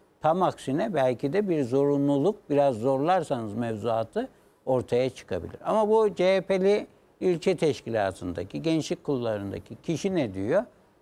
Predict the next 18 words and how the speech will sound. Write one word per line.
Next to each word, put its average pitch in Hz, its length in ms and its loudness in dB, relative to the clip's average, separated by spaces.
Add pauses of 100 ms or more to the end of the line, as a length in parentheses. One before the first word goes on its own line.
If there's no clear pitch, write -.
(540)
"Tayyip 170 340 0
Erdoğan'ın 123 800 2
resmini 123 640 0 (100)
belediyede 139 1000 2 (360)
herhangi 180 520 0
bir 143 100 0
odaya 123 480 0
asanın 165 500 0
kollarını 135 640 0
kırarım." 143 500 0 (140)
diyor. - 100 -20 (520)
E 226 100 -2
şimdi 220 260 0
bunlar 220 240 2
iktidara 202 560 2
gelirlerse 196 720 2
ne 190 60 0
yapacaklardı? 156 800 0